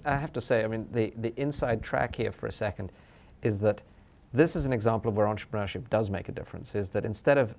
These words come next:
just sticking to the premise of we're gonna provide,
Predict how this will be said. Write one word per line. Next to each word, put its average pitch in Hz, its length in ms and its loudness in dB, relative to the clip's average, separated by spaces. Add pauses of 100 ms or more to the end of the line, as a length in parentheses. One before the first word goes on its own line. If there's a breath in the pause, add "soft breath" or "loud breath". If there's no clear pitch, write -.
just - 180 -2
sticking 123 340 -2
to - 80 -12
the 107 80 -2
premise 113 480 -2
of 101 300 2 (240)
we're 110 100 0
gonna 104 180 0
provide, 104 460 0